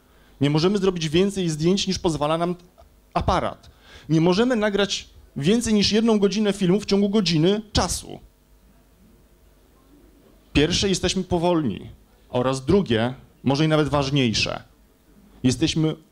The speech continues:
ułomni i omylni. Mniejszy problem, jeżeli wpisując jakiś artykuł, pomylimy dwie cyferki ze sobą, dwie literki, przejęzyczymy się. Generalnie to wszyscy zrozumieją, o co chodzi. Gorzej, jeżeli przepisujemy jakieś zestawienie analityczne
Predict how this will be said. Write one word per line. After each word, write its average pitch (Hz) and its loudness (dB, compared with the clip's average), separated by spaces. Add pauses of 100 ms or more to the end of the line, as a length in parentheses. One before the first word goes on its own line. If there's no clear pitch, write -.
(260)
ułomni 180 2
i 170 -2
omylni. 147 2 (2000)
Mniejszy 208 2 (280)
problem, 180 2 (240)
jeżeli 175 0
wpisując 226 0
jakiś 220 -2
artykuł, 226 0
pomylimy 220 2
dwie 202 0
cyferki 220 -2
ze 196 0
sobą, 107 -2
dwie 156 0
literki, 190 -2
przejęzyczymy 185 2
się. 90 -4 (680)
Generalnie 220 2
to 214 -8
wszyscy 208 -2
zrozumieją, 202 4
o 180 0
co 175 -2
chodzi. 117 -2 (1160)
Gorzej, 180 0
jeżeli 180 0
przepisujemy 180 0
jakieś 175 -2
zestawienie 156 0
analityczne 151 0